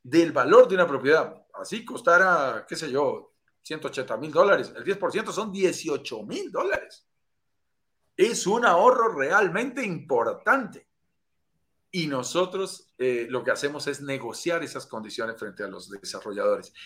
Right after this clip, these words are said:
Y la gente también nos pregunta, "Ignacio, Eduardo, Juan Carlos, ¿cómo logran eso? ¿Cómo logran a ver que ustedes les den más descuento? ¿Por qué les van a dar más descuento?".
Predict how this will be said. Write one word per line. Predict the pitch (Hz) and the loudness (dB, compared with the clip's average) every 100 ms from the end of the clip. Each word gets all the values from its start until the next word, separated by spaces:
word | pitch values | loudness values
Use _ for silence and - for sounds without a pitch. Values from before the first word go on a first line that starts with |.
| - | 0
Y | 143 | 6
la | 127 | 6
gente | 147 160 | 6 4
también | 151 139 143 | 4 2 -2
nos | 139 | -4
pregunta, | 123 135 151 131 98 - | -2 -2 0 0 -2 -8
"Ignacio, | 120 113 139 170 160 156 120 - | -10 -2 6 6 6 2 0 -2
Eduardo, | 113 123 175 180 160 | -4 4 6 6 4
Juan | 123 135 | 0 -2
Carlos, | 135 190 196 170 123 - _ _ _ | 4 4 6 4 2 -6 _ _ _
¿cómo | 123 143 165 | -12 -12 -8
logran | 170 175 170 156 | -4 -4 -4 -6
eso? | 180 - - | -8 -12 -12
¿Cómo | 147 190 | -10 -4
logran | 196 185 170 | -2 -2 -2
a | 147 | -2
ver | 151 | -2
que | 151 | -6
ustedes | 127 - 139 | -8 0 0
les | 127 120 | 0 -2
den | 131 | -2
más | 131 127 | -2 -4
descuento? | 120 - - | -8 -12 -12
¿Por | - 165 | -10 -6
qué | 277 | 4
les | 240 | 6
van | 185 165 | 6 4
a | 143 | 2
dar | 135 | 0
más | 127 | -4
descuento?". | 107 - _ _ | -10 -16 _ _